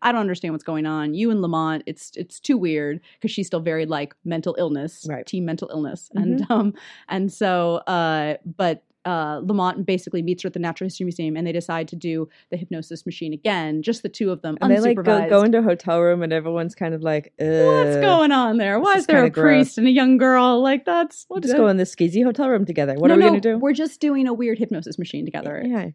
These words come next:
Speaker 1: It,
Speaker 2: on, guys.
Speaker 1: it's fine. It's fine. Um,
Speaker 2: Get your mind out of the gutter.
Speaker 1: um, and so, uh, they do it, but, like, when they do it, like, Lamont kind of is, like, twang, like, he becomes super, super hypnotized, and I think he kinda gets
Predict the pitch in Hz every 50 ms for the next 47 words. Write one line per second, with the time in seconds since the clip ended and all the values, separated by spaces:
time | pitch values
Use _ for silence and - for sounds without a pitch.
0 | _ - - 233 214 156 143 151 151 - - - - - - - - 220 160 -
1 | 165 139 - - - - - 208 202 185 175 170 165 180 214 - 226 208 185 170
2 | 165 156 147 147 - - 151 143 143 139 - 254 247 240 247 240 226 214 - -
3 | 240 240 240 - 240 214 202 202 196 196 185 - - 196 190 185 180 180 175 165
4 | - 180 175 208 208 180 - 247 294 311 254 196 170 170 - - 180 - 240 185
5 | - 196 196 - 208 208 202 196 190 185 156 - 240 254 240 202 190 185 185 180
6 | _ - - _ - 196 185 190 185 180 - 196 202 202 185 180 180 208 262 302
7 | 294 - _ _ _ _ _ _ - - 208 208 208 190 180 170 165 - - 180
8 | 175 - 170 160 147 147 _ _ _ _ _ _ _ - 349 359 349 349 339 339
9 | 359 349 359 302 208 156 147 _ _ - 208 196 190 185 185 180 156 185 180 -
10 | 202 180 180 180 - - - - 220 214 _ - 196 175 165 - - - - 240
11 | 226 - 175 185 220 226 294 269 - 302 294 302 294 - - 208 208 - 226 214
12 | - _ _ - 233 269 269 - - 339 330 330 311 339 330 - - -